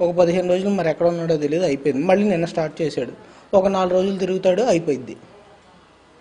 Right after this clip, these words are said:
పిచ్చి పిచ్చి మాటలు, పిచ్చి వ్యవహారాలు అంతే తప్ప ఏముండదు. నీ చేసే, మేము చేయని ఏమన్నా ఉంటే నిజాయితీకి ప్రశ్నిస్తే దానికి సమాధానం చెప్తారు.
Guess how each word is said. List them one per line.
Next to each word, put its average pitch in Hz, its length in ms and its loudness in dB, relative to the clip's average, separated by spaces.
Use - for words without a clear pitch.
పిచ్చి - 520 -8
పిచ్చి 202 240 -4
మాటలు, 180 300 -2
పిచ్చి 170 340 -2
వ్యవహారాలు 175 380 4
అంతే 160 280 2
తప్ప 208 240 2
ఏముండదు. 175 640 0
నీ 165 140 -4
చేసే, 214 260 6
మేము 196 400 6
చేయని 226 240 4
ఏమన్నా 220 300 0
ఉంటే 220 140 0
నిజాయితీకి 220 480 0
ప్రశ్నిస్తే 202 840 -6
దానికి 190 300 2
సమాధానం 196 500 0
చెప్తారు. 131 400 -6